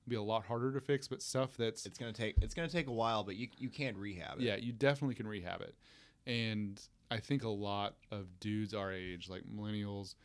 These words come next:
Speaker 1: a lot of Sheilas are going to do it. Like, they're excited.
Speaker 2: So, have you ever noticed how the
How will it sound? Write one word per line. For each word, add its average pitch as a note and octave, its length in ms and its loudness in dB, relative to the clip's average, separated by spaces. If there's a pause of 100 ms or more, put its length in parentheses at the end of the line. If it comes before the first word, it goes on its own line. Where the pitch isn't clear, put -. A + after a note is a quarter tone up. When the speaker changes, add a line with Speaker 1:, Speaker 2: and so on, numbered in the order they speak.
(360)
Speaker 1:
a G#2 40 -6
lot A2 540 2 (100)
of A2+ 80 -6
Sheilas G#2 580 -2 (580)
are A#2 120 -2
going A2+ 460 -2
to G2+ 520 -2
do B2+ 180 4
it. G#2 120 0
Like, F#2+ 200 -6
they're G#2+ 140 -2
excited. F#2+ 460 -4 (300)
Speaker 2:
So, B2 520 2 (580)
have C#3 120 0
you F#3 80 6
ever A3 140 4
noticed A#2 520 2
how G#2+ 340 -2
the F#2 220 -6